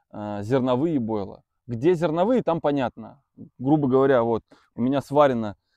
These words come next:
на всю сессию, чтобы вы понимали, у меня на четыре точки сварено, м, килогр-, полтора килограмма сухой пшеницы, нет, два килограмма сухой пшеницы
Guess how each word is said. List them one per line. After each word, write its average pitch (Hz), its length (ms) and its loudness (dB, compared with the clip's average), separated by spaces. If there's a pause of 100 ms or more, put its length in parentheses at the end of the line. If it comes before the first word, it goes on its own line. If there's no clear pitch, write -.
(160)
на 131 140 2
всю - 220 0
сессию, 180 540 -2
чтобы 123 200 -6
вы 127 80 -6
понимали, 156 520 0
у - 140 -12
меня 143 300 -2
на 139 240 -2
четыре 147 420 -4
точки 151 500 -4 (1300)
сварено, 139 720 4 (1200)
м, 107 480 -8 (140)
килогр-, 143 480 2 (720)
полтора 143 480 2
килограмма 135 480 -2
сухой 143 440 -4
пшеницы, 123 640 -6 (280)
нет, 117 200 -6 (680)
два 123 280 2
килограмма 113 520 -4
сухой 120 300 -6
пшеницы 127 600 -8